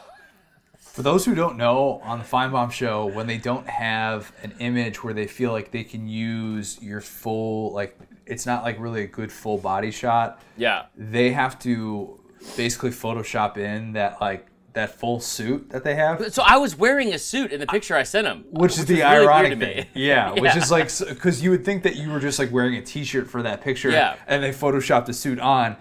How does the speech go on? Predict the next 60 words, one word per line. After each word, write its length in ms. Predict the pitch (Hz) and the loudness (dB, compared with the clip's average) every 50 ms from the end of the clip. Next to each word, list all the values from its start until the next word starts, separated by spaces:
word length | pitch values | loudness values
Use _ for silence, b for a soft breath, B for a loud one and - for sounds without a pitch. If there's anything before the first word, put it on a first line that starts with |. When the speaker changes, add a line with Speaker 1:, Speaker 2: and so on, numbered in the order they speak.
| B B | B B
Speaker 2:
but 140 | - 139 135 | -6 -2 0
they 120 | 143 151 147 | 0 0 2
Photoshopped 520 | - 170 170 170 170 165 - 160 143 143 | 6 6 6 6 4 2 4 2 4 4
their 200 | 147 139 - - | 2 0 0 2
own 220 | 131 143 156 165 | 0 0 0 0
suit 400 | 139 - - - 139 135 135 127 | -4 -6 -6 -4 -2 -4 -2 -2
on 120 | 139 - - | -4 -6 -6
top 420 | - - - - 165 - - - - | -8 0 8 8 8 8 8 -2 -12
of 80 | - - - | -14 -16 -10
your 140 | - 135 151 | -2 0 2
Speaker 1:
Over 200 | 170 180 175 170 | 2 2 2 4
my 120 | 147 139 127 | 6 4 4
Speaker 2:
suit. 360 | 127 - - - 143 131 120 | 4 2 0 2 2 2 2
Speaker 1:
suit, 40 | 104 | 4
yeah. 320 | 120 147 139 113 110 113 - | 6 8 8 8 6 4 0
Speaker 2:
It's 240 | - - 214 - - | -2 -4 -4 2 4
great. 260 | 247 226 156 123 113 117 | 6 6 6 4 2 0
Speaker 1:
<laughs> 40 | - 202 - - - 196 - - 185 - - - 165 - B B B B B B | -2 -6 -4 0 -2 -2 4 4 2 2 4 0 -2 -2 B B B B B B
Speaker 2:
It's 120 | B 143 135 | B -4 -2
Speaker 1:
It 40 | |
was 120 | 151 170 147 | -2 0 2
really 160 | 139 - 165 | 2 2 2
Speaker 2:
great. 60 | - - | 2 0
Speaker 1:
funny. 260 | 143 135 127 113 101 | 0 0 0 0 -2
And, 140 | 101 104 101 | -4 -6 -8
and 160 | 117 123 131 | -10 -6 -6
then, 100 | 131 131 | -4 0
um, 460 | 127 120 117 113 107 104 98 95 95 _ _ _ | 2 2 2 0 -2 -4 -6 -10 -16 _ _ _
and 120 | 120 131 131 | -4 -4 -2
it, 160 | 127 127 117 | -4 -6 -6
there's, 140 | 143 143 131 | -8 -4 -4
like, 120 | 147 127 120 | -4 -2 -2
I 80 | 127 131 | -2 -2
put 140 | 123 - 208 | -2 -2 -2
it 60 | 175 | -2
up 100 | 170 156 151 | -2 0 0
all 140 | 139 135 | 0 0
over 140 | 135 127 127 | 0 -2 -4
my 300 | 120 113 107 104 98 92 82 _ _ | -4 -2 -2 -2 -2 -4 -8 _ _
social 300 | - 127 117 113 117 110 | -10 -10 -10 -10 -10 -10
media, 400 | 107 107 107 104 101 101 98 92 | -8 -8 -6 -4 -2 -2 -2 -4
and, 140 | 90 90 | -6 -8
and 160 | 69 92 95 98 | -12 -12 -8 -8
there's 200 | 98 101 95 107 | -8 -8 -8 -8
a, 320 | 98 90 87 85 85 82 b b b b b b b b b | -8 -8 -8 -8 -10 -12 b b b b b b b b b
a 100 | - 101 | -8 -8
clip, 240 | - - 123 117 101 | -6 -2 -2 -2 0
obviously, 440 | 117 107 104 104 98 - 110 104 101 | 0 -2 -2 -2 -6 -4 -4 -2 -2
of, 200 | 98 92 87 - | -2 -4 -8 -10
um, 580 | - 92 92 92 87 85 82 82 82 85 87 _ _ _ _ _ | -8 -4 -2 -2 -2 -2 -4 -8 -12 -18 -20 _ _ _ _ _
of 160 | 90 95 90 | -12 -10 -10
me 220 | 101 101 104 101 | -10 -10 -8 -8
and 100 | 101 98 87 | -8 -8 -8
Paul, 340 | 90 104 98 95 95 95 92 | -8 -6 -4 -2 -2 -2 -4
and 80 | 90 | -6
it's 180 | 76 92 92 87 _ | -8 -14 -18 -16 _
basically, 320 | - 107 104 - 110 104 | -8 -8 -8 -8 -8 -8
I 60 | 95 92 | -8 -8
was 160 | 90 87 - | -10 -12 -14
like, 200 | 95 92 82 _ | -14 -14 -16 _